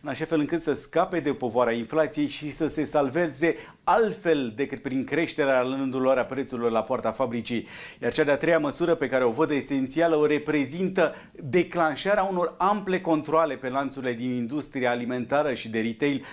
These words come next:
având în vedere creșterile speculative de prețuri la multe dintre alimentele de bază. Nu plafonarea este soluția, ci monitorizarea și sancționarea celor care sar calul cu prețurile,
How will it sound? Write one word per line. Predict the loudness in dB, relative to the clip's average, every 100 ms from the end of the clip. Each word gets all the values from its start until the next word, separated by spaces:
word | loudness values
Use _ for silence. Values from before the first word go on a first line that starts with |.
| -16 -8
având | -2 0
în | 0
vedere | 2 2 0
creșterile | -2 -4 0 0 0
speculative | -2 -2 -4 0 0 0 -2 -2
de | -2
prețuri | -2 -6 -2 0
la | 2
multe | 2 0 0 -2
dintre | -2 -2
alimentele | -2 -2 -2 -2 0
de | 0
bază. | 2 2 2 -2 -2 -20 -8
Nu | -2 2 2
plafonarea | 2 0 2 2 4 4
este | 0 -4
soluția, | -8 -6 -6 0 2 2 0 -18 -8
ci | -2
monitorizarea | 2 2 2 0 2 4 4 2
și | -2
sancționarea | 0 0 0 -2 0 2 0
celor | 0 -2 0
care | 0 0
sar | 0 2 2 2
calul | 2 2 0 -4
cu | -6
prețurile, | -4 -2 -2 0 4 2